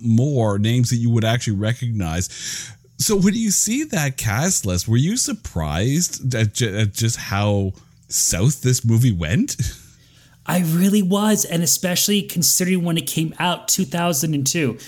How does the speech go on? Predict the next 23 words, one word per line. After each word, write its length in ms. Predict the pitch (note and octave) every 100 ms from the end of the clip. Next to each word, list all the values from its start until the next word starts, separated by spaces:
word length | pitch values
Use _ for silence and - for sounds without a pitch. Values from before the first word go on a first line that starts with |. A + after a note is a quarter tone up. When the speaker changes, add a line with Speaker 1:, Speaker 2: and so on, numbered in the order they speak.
| -
Speaker 2:
So 160 | - F3
I 140 | D#3+
have 260 | G3+ A3+ E3+
a 60 |
quick 240 | C#3 F#3 C3+
rundown 520 | C3 C#3+ D#3 B2+ A2+
here 340 | A#2+ A2+ G2+ - - -
of 160 | D3+ C3
where 120 | G#3
everybody 420 | G#3+ G#3 G3 F#3
was 200 | D#3 D#3
at 240 | D#3+ E3
in 120 | D3+ C3+
their 100 | C3
careers 920 | C3 C3+ A#2+ D#3+ A#2 - - - - _ _ _ _ _
when 240 | F#3 F3
this 120 | E3+ -
Speaker 1:
Ooh. 60 |
Speaker 2:
movie 160 | D3+ C3+
came 220 | - B2
out. 240 | A#2+ B2 - - - -
So, 440 | - F3 C#3+ C#3+ -
um, 520 | D#3 D3+ C#3+ C#3 C3